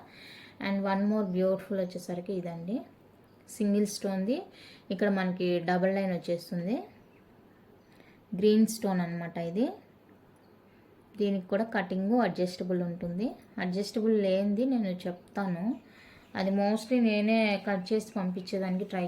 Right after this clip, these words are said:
చేస్తాను. లేదంటే అక్కడ మీకు సిల్వర్ షాప్‌కి వెళ్ళి కొంచెం కట్ చేయండి అంటే కూడా కట్ చేస్తారండి. టూ సెవెంటీ ఫ్రీ షిప్పింగ్, టూ సెవెంటీ అండి, ఫ్రీ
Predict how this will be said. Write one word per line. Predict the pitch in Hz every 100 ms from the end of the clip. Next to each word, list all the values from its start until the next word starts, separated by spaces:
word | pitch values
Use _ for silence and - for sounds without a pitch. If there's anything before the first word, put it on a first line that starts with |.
| 175
చేస్తాను. | 185 - 170 165 214 262 226
లేదంటే | 226 233 233 233
అక్కడ | 226 208 202 190
మీకు | 180 190 190
సిల్వర్ | 190 190 196
షాప్‌కి | 226 208 -
వెళ్ళి | 190 190 202
కొంచెం | 190 185
కట్ | 185 180
చేయండి | 196 196 196
అంటే | 180 180
కూడా | 180 196
కట్ | 180 180
చేస్తారండి. | 185 - 185 180 170 196 311 - - - - - - - - - - - - - - -
టూ | 240 233
సెవెంటీ | 220 190 196 202 233 -
ఫ్రీ | 185 180
షిప్పింగ్, | - - - - - - - - - - - - - - - - - -
టూ | 240 233
సెవెంటీ | 214 202 208 220 214
అండి, | 202 226 247
ఫ్రీ | 220